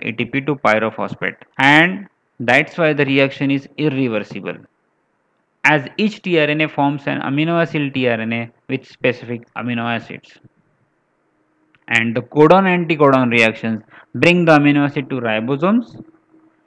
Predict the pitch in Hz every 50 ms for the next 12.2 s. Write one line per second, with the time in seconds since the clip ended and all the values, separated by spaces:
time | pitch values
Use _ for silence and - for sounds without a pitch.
0 | _ - 143 147 147 143 143 - 139 135 139 160 165 185 190 202 196 196 190 185
1 | - 190 202 208 202 208 _ _ _ _ - 131 127 131 - 160 160 156 151 151
2 | 147 143 143 139 139 - - 127 123 127 131 139 139 135 131 117 - 117 117 120
3 | 117 117 - 175 208 247 240 _ _ _ _ - _ - 127 120 117 110 101 92
4 | 90 90 87 82 - - _ _ _ _ _ _ _ _ _ _ 359 359 359 359
5 | - - _ _ _ 349 _ 349 359 349 349 349 349 _ _ _ _ _ - -
6 | _ _ _ _ _ _ - 147 151 185 202 202 190 202 - - 160 180 202 214
7 | 202 214 220 202 208 196 170 147 - - - 165 151 - - - - - - _
8 | _ _ _ _ _ _ _ _ _ _ _ - - - - - - - - 151
9 | - 175 196 220 240 226 233 247 247 226 226 - 247 247 262 - - _ - -
10 | 160 180 185 175 - - - _ - - 131 135 147 180 202 190 190 180 160 -
11 | - 143 143 147 139 135 143 151 160 170 190 170 165 160 151 156 147 139 135 143
12 | 143 143 139